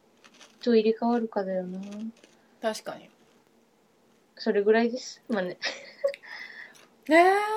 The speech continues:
Speaker 2: 私なんだろう、
Speaker 1: ある？
Speaker 2: 男。なんかその、本当に自分がなりたいみたいな男の人になったんだとしたら、
Speaker 1: うん。うん。
Speaker 2: スーツを着ます。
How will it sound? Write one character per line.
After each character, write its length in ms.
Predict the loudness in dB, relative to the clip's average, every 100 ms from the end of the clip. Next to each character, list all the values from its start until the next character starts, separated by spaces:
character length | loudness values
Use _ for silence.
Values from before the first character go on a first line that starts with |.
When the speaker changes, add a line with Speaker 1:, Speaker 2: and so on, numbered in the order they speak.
| -4 -4 0
Speaker 2:
私 340 | 2 2 2 2
な 180 | 2
ん 40 | 4
だ 100 | 2
ろ 140 | 4
う、 40 | 4
Speaker 1:
あ 60 |
る？ 140 | 4 2
Speaker 2:
男。 240 | -4 -8 _ _ _ _ _ _ _ _ -18 -18 _ _ _ _ _ _
な 80 | -2
ん 20 |
か 100 | 0
そ 100 | 2
の、 220 | 2 2 -2 _ _ _ _
本 160 | 2 2 2 -2
当 80 | -2
に 320 | -2 -6 -6 _ _ _ _ _ _ -14
自 160 | -8
分 300 | -2 0 0
が 300 | 2 2 2 -10 _ _ _ _ _
な 160 | 0 2
り 120 | 4
た 160 | 8 8
い 80 | 8
み 140 | -2
た 140 | -4
い 40 | -6
な 120 | -6
男 300 | -8 -6 -6
の 120 | -6
人 140 | -10 -8
に 60 |
な 120 | -4 -4
っ 100 | -4
た 100 | -8
ん 60 |
だ 100 | -8
と 100 | -12
し 120 | -16 -4
た 100 | 0
ら、 360 | 2 2 -2 _ _ _ _ _ _ _ 4
Speaker 1:
う 60 |
ん。 120 | 4
う 40 | 4
ん。 120 | -2 _ _ _ _ _ _ _ _ _ _ _ _ _
Speaker 2:
ス 240 | -12 -2 0
ー 100 | 0
ツ 180 | -4 -8
を 100 | -8
着 180 | -14
ま 180 | -14 -14
す。 400 | -14 -16 -18 -20